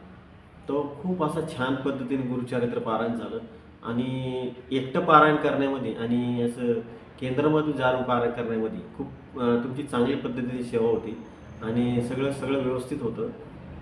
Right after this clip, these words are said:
तुमचं प्रार्थना पण व्यवस्थित होतात, स्वामी चित्रांच्या आरत्या होतात, सगळ्या गोष्टी, परत, अं, गायत्री मंत्राचा जप होतो, परत सगळ्या टोटल आरत्या होतात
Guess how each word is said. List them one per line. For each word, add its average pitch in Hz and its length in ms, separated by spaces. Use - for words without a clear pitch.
तुमचं 131 580
प्रार्थना 127 320
पण 127 120
व्यवस्थित 120 460
होतात, 110 280
स्वामी 113 240
चित्रांच्या 113 460
आरत्या 107 300
होतात, 104 280
सगळ्या 113 200
गोष्टी, 110 440
परत, 123 180
अं, 120 340
गायत्री 120 300
मंत्राचा 123 440
जप 123 240
होतो, 110 340
परत 120 100
सगळ्या 120 320
टोटल 123 460
आरत्या 117 320
होतात - 280